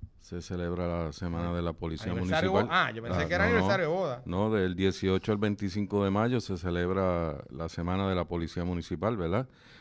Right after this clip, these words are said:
Speaker 1: Donde reconocemos su desempeño como servidores públicos en el cumplimiento de su deber. Son los que hacen valer las leyes y velan por la seguridad de nuestro pueblo. Eh, muchas felicidades a todos los compañeros,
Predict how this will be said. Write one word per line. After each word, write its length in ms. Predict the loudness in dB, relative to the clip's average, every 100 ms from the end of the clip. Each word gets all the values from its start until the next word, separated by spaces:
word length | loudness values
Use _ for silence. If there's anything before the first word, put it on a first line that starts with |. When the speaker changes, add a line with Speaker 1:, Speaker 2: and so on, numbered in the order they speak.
| -10 -2
Speaker 1:
Donde 260 | 2 4
reconocemos 1000 | 2 0 0 -2 0 0 2 4 2 0
su 220 | -4 0
desempeño 840 | 2 0 0 0 0 2 2 4 2
como 180 | -2
servidores 500 | -4 -4 -2 0 0
públicos 560 | 0 0 2 2 -2 -6 -8 _ -20 -18 -6
en 140 | -4
el 80 | -4
cumplimiento 760 | -6 -6 -2 -2 -2 -2 0
de 100 | 0
su 220 | 0 0
deber. 300 | 2 2 0 -4 _ _ _ _ _ _ _ -20
Son 260 | -4 0
los 100 | 2
que 120 | 2 0
hacen 320 | 0 0 2
valer 300 | 2 2 2
las 160 | 0
leyes 480 | 2 2 4 2 -2 -6 _ _ -10
y 100 | -4
velan 320 | 0 0 -2
por 140 | -2 -2
la 100 | -2
seguridad 380 | -4 -2 -2
de 80 | -2
nuestro 280 | -4 -6 -8
pueblo. 380 | -6 -6 -6 -12 -18 _ _ _ _ _ _ _ -10
Eh, 480 | -4 -2 -2 -2 -6 -8
muchas 380 | -6 -4 -2 -2
felicidades 580 | -2 -2 0 0 2 0
a 100 | 2
todos 220 | 4 4
los 100 | 0
compañeros, 640 | -4 -4 -2 0 0 -2